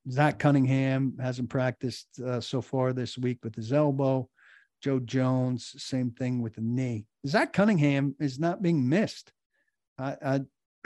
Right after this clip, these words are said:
you know, I didn't think Dylan Cole was a starting caliber player in this league, but as a run defender,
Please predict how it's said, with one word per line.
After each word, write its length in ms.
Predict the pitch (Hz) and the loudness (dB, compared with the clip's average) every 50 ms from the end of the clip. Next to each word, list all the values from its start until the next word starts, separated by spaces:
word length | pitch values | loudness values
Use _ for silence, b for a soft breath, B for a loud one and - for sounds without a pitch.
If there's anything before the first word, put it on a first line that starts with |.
| 214 247 | 2 2
you 180 | 202 147 107 - _ _ _ _ _ _ _ _ _ _ - | 4 2 2 -2 _ _ _ _ _ _ _ _ _ _ -8
know, 160 | 135 131 131 | -6 -4 -2
I 160 | 127 139 170 | 2 4 6
didn't 200 | 208 214 160 - | 6 6 4 4
think 180 | 196 196 180 139 | 4 4 4 6
Dylan 300 | 147 180 185 170 151 139 | 6 6 8 6 6 4
Cole 260 | - 180 196 190 180 | 6 6 6 6 6
was 160 | 180 143 127 | 4 0 -4
a 40 | 127 | -6
starting 440 | - - - 190 180 180 175 165 143 | -6 -4 0 0 2 2 2 0 -2
caliber 480 | - 170 170 175 180 175 156 151 147 | -2 -4 -2 0 0 -2 -2 -2 -6
player 400 | - - - 165 175 180 185 180 | -6 -6 -4 -2 0 0 0 0
in 80 | 170 165 | 0 0
this 240 | 165 151 - - 170 | 0 -2 -2 -2 -2
league, 200 | 180 185 175 156 | 0 0 0 0
but 120 | 151 147 | -2 -2
as 140 | 147 139 127 | -2 0 0
a 60 | 131 | 0
run 320 | 123 127 143 175 196 196 | 2 6 6 8 8 8
defender, 640 | 185 185 - - - 175 170 175 175 170 170 165 160 | 6 4 2 0 -2 0 0 2 2 2 2 0 -2